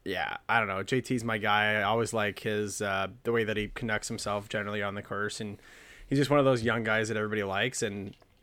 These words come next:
great, <laughs> great to see him win. I love to see it. Um, but, I mean, when you're that dialed, like, after the first one, I know they were, I think they were tied after the first hole. I think they,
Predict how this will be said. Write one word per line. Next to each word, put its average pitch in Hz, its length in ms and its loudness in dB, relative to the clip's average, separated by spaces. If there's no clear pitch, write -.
great, 123 600 2
<laughs> - 0 -
great 151 300 2
to 131 80 0
see 131 160 2
him 117 160 0
win. 127 260 2
I 127 80 2
love 117 240 2
to 113 80 -6
see 123 200 0
it. 147 200 4
Um, 104 600 2
but, 104 260 8
I 113 80 8
mean, 110 220 2
when 131 100 4
you're 147 140 6
that 113 280 8
dialed, 113 640 0
like, 107 260 2
after 160 220 8
the 165 120 4
first 120 360 -2
one, 156 280 -2
I 117 80 0
know 117 120 2
they 113 120 4
were, 107 480 0
I 76 180 -6
think 156 120 0
they 165 60 -2
were 147 120 2
tied 113 340 0
after 101 220 -2
the 92 80 -8
first - 340 -6
hole. 98 140 -2
I 92 80 -2
think 110 180 -10
they, 107 140 -6